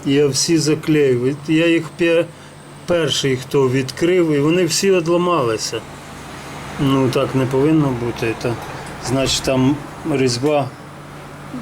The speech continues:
ну, б-, нарізали її на заводі, закрутили з цим апаратом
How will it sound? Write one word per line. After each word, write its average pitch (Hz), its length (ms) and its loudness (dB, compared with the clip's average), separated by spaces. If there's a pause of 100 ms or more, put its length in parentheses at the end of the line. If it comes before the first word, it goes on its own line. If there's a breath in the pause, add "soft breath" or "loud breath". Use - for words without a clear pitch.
(720)
ну, 127 300 2 (560)
б-, 127 340 -2
нарізали 123 800 2
її 113 400 0 (680)
на 131 140 2
заводі, 127 600 2
закрутили 135 760 0 (420)
з - 220 -4 (380)
цим 110 280 -2 (360)
апаратом 117 600 0